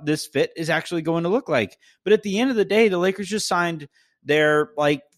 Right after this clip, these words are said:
third or second and a half center,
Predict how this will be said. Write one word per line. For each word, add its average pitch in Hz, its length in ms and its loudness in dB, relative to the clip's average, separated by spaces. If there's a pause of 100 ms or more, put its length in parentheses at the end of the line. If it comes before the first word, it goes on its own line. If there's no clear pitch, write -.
(120)
third 170 480 4
or 127 240 2
second 151 500 -4
and 131 140 -2
a 120 80 -2
half 120 340 -4 (120)
center, 101 520 -4